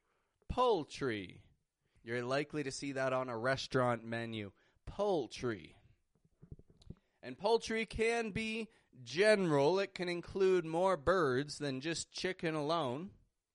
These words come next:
It can include pheasant. It can include duck. Or it could include turkey. Poultry is a domesticated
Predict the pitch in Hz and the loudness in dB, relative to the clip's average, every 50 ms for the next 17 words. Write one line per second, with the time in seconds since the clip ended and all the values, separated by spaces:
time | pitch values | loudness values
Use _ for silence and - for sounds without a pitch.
0 | _ _ - - 107 - - 139 135 139 139 139 135 - - 165 170 165 165 160 | _ _ -20 -20 -18 -12 -10 -8 -8 -6 -8 -8 -10 -10 -6 -4 -2 -2 0 -2
1 | 143 139 - - - 226 254 233 196 202 214 208 208 - - - - _ _ _ | -2 -4 -8 -4 0 0 2 2 0 -2 -4 -4 -4 -8 -12 -18 -18 _ _ _
2 | _ _ _ _ _ _ _ _ _ _ _ _ _ _ _ _ _ _ _ _ | _ _ _ _ _ _ _ _ _ _ _ _ _ _ _ _ _ _ _ _
3 | _ _ _ _ _ - 135 170 170 - 220 214 208 208 202 185 - - 202 214 | _ _ _ _ _ -6 -6 -6 -6 -2 -4 -2 -2 -2 -4 -4 0 4 6 8
4 | 208 202 202 202 202 214 208 202 - - _ _ _ _ _ _ _ _ _ - | 8 8 8 6 4 2 -2 -8 -14 -16 _ _ _ _ _ _ _ _ _ -20
5 | 123 127 156 196 214 220 214 214 - - - - - - - - - _ _ _ | -10 -2 2 4 4 4 2 -2 -6 -20 -20 -20 -20 -20 -20 -20 -20 _ _ _
6 | _ _ _ - - 160 180 202 208 202 - - 220 208 214 208 196 185 - - | _ _ _ 0 4 4 6 6 4 2 0 0 0 0 0 -2 -4 -8 -6 -2
7 | 196 190 190 185 185 185 185 185 185 185 180 180 _ _ _ _ _ _ _ _ | 0 2 4 4 6 6 6 4 2 0 -2 -8 _ _ _ _ _ _ _ _
8 | _ _ _ _ _ _ _ _ _ _ _ _ _ _ _ _ _ - - 196 | _ _ _ _ _ _ _ _ _ _ _ _ _ _ _ _ _ -6 -2 0
9 | 208 196 160 - - 104 - - - - _ _ _ _ _ _ _ _ _ _ | 0 0 0 -2 -6 -12 -12 -12 -20 -20 _ _ _ _ _ _ _ _ _ _
10 | _ _ _ _ _ _ _ _ _ _ _ _ _ _ _ _ _ _ _ _ | _ _ _ _ _ _ _ _ _ _ _ _ _ _ _ _ _ _ _ _
11 | _ _ _ _ _ - - 190 214 220 202 - - 202 202 208 214 208 196 - | _ _ _ _ _ -2 0 2 2 2 0 -2 -2 0 0 0 -2 -4 -6 -6
12 | - 165 175 175 170 - - - 156 143 - 147 135 135 139 160 170 160 - - | -2 -2 -2 -2 -2 -4 -6 -8 -8 -6 -6 -6 -4 -2 -2 -2 -2 -4 -6 -10
13 | 156 - - 170 165 160 151 160 165 151 151 | -10 -8 -8 -6 -6 -4 -2 -2 -4 -4 -6